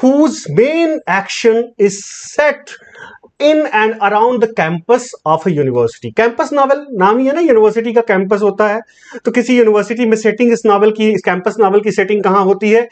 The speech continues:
किसी न किसी यूनिवर्सिटी या कॉलेज में होगी। The genre in its current form dates back to the early nineteen fifties। नाइनटीन फिफ्टीज से इसकी शुरुआत हुई। This kind of novel is also known as,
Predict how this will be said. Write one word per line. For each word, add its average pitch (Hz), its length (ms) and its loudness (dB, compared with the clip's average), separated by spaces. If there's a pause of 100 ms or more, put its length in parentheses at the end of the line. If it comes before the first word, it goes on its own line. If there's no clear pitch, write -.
(260)
किसी - 200 0
न 214 100 4
किसी 202 200 -4
यूनिवर्सिटी 190 540 2
या 226 60 4
कॉलेज 175 340 0
में 185 120 4
होगी। 185 280 0 (800)
The 190 100 2
genre 269 580 0
in 262 40 0
its 247 360 -2
current 262 300 0 (160)
form 170 360 2 (260)
dates 220 480 -2
back 185 240 0
to 214 220 -4
the 208 180 2
early 180 280 0
nineteen 170 400 0 (100)
fifties। 120 340 -6 (1000)
नाइनटीन 214 360 0
फिफ्टीज 262 440 -2
से 233 300 0
इसकी 190 240 -2
शुरुआत 160 500 0
हुई। 262 200 0 (300)
This 294 180 0
kind 208 240 0
of 214 100 0
novel 190 320 0
is 202 140 0
also 151 340 0
known 123 200 -2
as, 95 160 -10